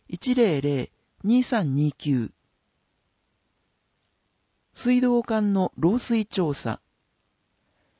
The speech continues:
県発行の身分証明書を携帯し、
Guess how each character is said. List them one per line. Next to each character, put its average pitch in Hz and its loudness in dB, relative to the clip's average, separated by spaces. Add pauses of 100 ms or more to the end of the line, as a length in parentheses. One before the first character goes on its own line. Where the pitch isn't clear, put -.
(240)
県 240 2
発 175 -2
行 175 2
の 160 2 (120)
身 143 2
分 240 4
証 233 2
明 220 2
書 196 2
を 151 -2
携 160 -4
帯 139 0
し、 - -6